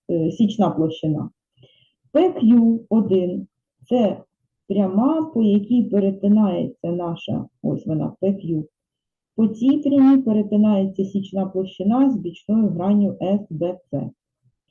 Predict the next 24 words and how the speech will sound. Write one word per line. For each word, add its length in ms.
К 420
Q, 320
ось, 380
пряма 400
К 160
Q, 400
це 160
пряма 520
взагалі, 600
але 320
зображується 640
на 140
рисунку 460
як 160
відрізок. 560
Це 200
пряма 560
перетину 720
усієї 720
цієї 540
січної 520
площини 720
і 220
площини 920